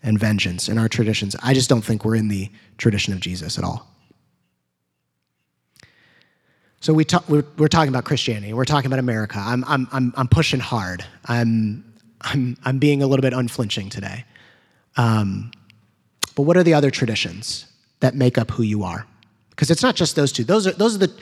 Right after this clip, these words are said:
those are two dominant traditions. So those have a, have tentacles in all of us, just by virtue of being here. We can, we can live in America for a year and America affects us. <laughs> But what are the other traditions that make up who you are?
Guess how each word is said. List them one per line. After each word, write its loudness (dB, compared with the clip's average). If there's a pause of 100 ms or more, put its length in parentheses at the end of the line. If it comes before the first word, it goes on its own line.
(140)
those 4
are 4
two 2
dominant 4
traditions. -2
So -2
those 2
have 4
a, 2 (320)
have 0
tentacles 2
in 2
all 2
of -2
us, -10 (260)
just 2
by 6
virtue 4
of 0
being 2
here. -6 (180)
We 2
can, 2 (180)
we 4
can 4
live 2
in 6
America 4
for 4
a 4
year 0 (140)
and 4
America 4
affects 0
us. -6 (240)
<laughs> 0 (2000)
But 4
what 4
are 4
the 4
other 4
traditions 2
that 2
make 2
up 2
who 2
you 4
are? 0